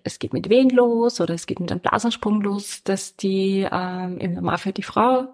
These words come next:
dann, äh, Kontakt, äh, mit uns, mit, oder mit, mit der Hebamme aufnimmt. Und manchmal ist die Situation, dass es eh wirklich ganz klar ist, die Geburt hat begonnen,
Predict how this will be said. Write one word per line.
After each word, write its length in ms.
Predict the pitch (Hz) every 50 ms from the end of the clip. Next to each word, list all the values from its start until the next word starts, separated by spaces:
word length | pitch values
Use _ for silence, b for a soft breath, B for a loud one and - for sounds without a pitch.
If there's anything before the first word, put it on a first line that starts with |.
| _
dann, 280 | - 208 208 202 196 202
äh, 160 | - 185 185 -
Kontakt, 600 | - 202 180 - - - - - - - - -
äh, 400 | 269 262 254 254 254 254 254 262 262 - - _
mit 460 | 233 226 214 - - _ - - -
uns, 440 | 330 285 262 262 262 262 - - -
mit, 320 | 202 196 - _ - -
oder 240 | - 202 202 - 202
mit, 420 | 202 - 202 196 _ - - - 208
mit 240 | 214 202 196 196 -
der 80 | 190
Hebamme 460 | 185 202 214 202 247 247 240 247 - -
aufnimmt. 440 | 208 - - 240 254 262 262 - B B B B B B B B B B B B B B B B B _
Und 540 | - 214 214 214 214 214 214 220 214 - -
manchmal 360 | - 202 196 208 - 254 254
ist 120 | 254 247 -
die 60 | 240
Situation, 480 | 214 - 226 - 220 208 - 220 214 214
dass 160 | 208 202 -
es 180 | 202 - -
eh 440 | - 190 196 196 202 202 190 - - - _ _ _ _
wirklich 420 | - 202 226 220 220 214 208 -
ganz 360 | - 214 208 208 214 208 - -
klar 440 | - - 190 175 185 190 190 -
ist, 600 | - - 196 196 190 190 190 - - - - -
die 80 | - 202
Geburt 400 | - 196 - - 226 220 214 -
hat 160 | 208 202 -
begonnen, 960 | - 202 202 - 180 180 180 180 180 185 185 185 185 185 185 180 180 185 180